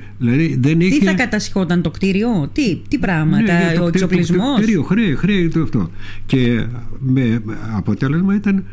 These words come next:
Speaker 1: να μην έχει φορολογική και ασφαλιστική ενημερότητα.
Speaker 2: Ενημερότητα.
Speaker 1: Ε, το δεύτερο στάδιο για να προχωρήσει έπρεπε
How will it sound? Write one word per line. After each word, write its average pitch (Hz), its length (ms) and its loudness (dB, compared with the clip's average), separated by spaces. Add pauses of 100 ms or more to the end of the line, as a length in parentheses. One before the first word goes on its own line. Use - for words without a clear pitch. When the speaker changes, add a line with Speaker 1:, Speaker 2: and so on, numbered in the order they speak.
Speaker 1:
να 175 180 2
μην 185 200 2
έχει 120 400 0
φορολογική 170 880 2
και 202 80 0
ασφαλιστική 151 560 0
ενημερότητα. 214 400 2 (100)
Speaker 2:
Ενημερότητα. 156 300 -4 (640)
Speaker 1:
Ε, 127 120 0
το 117 160 0
δεύτερο 196 360 2
στάδιο 113 440 0
για 113 140 2
να 110 80 2
προχωρήσει 107 580 0
έπρεπε 196 560 0